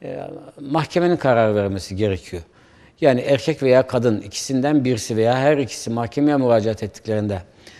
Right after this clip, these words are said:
mahkeme, e, boşamaya karar verirse o dinen de, yani erkek "Ben boşadım." demese bile,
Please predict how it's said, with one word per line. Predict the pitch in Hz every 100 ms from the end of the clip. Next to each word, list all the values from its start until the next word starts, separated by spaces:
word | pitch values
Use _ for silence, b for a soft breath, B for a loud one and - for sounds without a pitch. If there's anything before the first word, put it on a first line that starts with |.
| B B -
mahkeme, | 113 113 - 131 139 110 - - B B B B -
e, | - -
boşamaya | 107 120 - 127 127 135 147 107 - -
karar | 120 123 120 120
verirse | 139 147 - 185 190 b b b - -
o | 139 120
dinen | 151 160 123 107
de, | 123 170 196 - _ _ -
yani | 120 107
erkek | 117 113 139 104
"Ben | 123 117
boşadım." | 117 - 117 120 104
demese | 151 147 - 101
bile, | 101 131